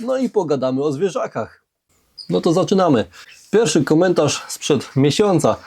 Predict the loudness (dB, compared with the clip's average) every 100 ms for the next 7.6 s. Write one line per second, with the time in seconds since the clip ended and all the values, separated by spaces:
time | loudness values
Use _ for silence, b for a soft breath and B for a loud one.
0 | B B _ -6 0 0 2 2 0 -2
1 | -4 0 2 2 2 2 0 0 _ _
2 | -2 0 2 0 2 0 -2 0 0 2
3 | 0 -2 0 0 0 0 0 0 -2 -2
4 | -2 -2 -4 -2 -2 -2 -4 -8 _ _
5 | B B 2 4 4 4 2 2 2 2
6 | 0 0 0 0 2 2 2 2 2 2
7 | 2 0 0 0 2